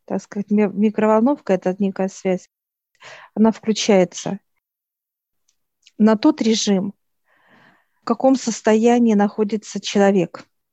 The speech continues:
Это как отражение. Вот эта микроволновка — это, э, проекция человека, и как мы его воспринимаем, этого человека. Он говорит, э,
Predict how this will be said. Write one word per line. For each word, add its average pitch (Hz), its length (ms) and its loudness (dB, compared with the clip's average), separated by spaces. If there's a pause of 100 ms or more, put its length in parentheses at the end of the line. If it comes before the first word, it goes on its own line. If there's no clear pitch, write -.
(220)
Это 262 160 0
как 214 220 -4
отражение. 214 800 -2
Вот 196 200 -12
эта 196 200 -12
микроволновка — 247 600 -2
это, 208 280 0 (480)
э, 196 220 -4
проекция 214 640 2
человека, 190 760 -2
и 214 60 -12
как 226 260 -6
мы 220 160 6
его 185 180 0
воспринимаем, 185 800 -2
этого 190 260 -8
человека. 196 640 -6 (1300)
Он 220 160 4
говорит, 226 420 2
э, 202 340 -6